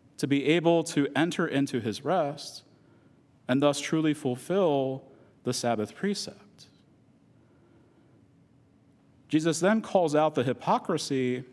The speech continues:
of the leader of the synagogue. After all, the leader shows more concern for his animals, his beasts of burden, than he does for this poor, suffering woman.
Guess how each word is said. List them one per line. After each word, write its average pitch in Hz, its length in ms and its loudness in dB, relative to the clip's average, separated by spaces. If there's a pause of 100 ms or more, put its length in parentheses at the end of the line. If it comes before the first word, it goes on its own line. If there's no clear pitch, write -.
of 120 120 -4
the 120 80 0
leader 117 200 0
of 107 80 -2
the 98 80 -6
synagogue. - 540 -4 (1400)
After 147 280 4
all, 180 180 6
the 160 100 2
leader 175 300 2
shows 156 340 0
more 156 200 2
concern 151 500 0
for 135 120 -4
his 120 200 -4
animals, 135 1000 -2 (580)
his 113 140 -6
beasts 135 320 -2
of 104 120 -2
burden, 131 580 0 (760)
than 131 100 2
he 147 80 4
does 151 220 2
for 135 120 -2
this 127 160 0
poor, 120 340 0
suffering 110 500 -4
woman. 165 320 -4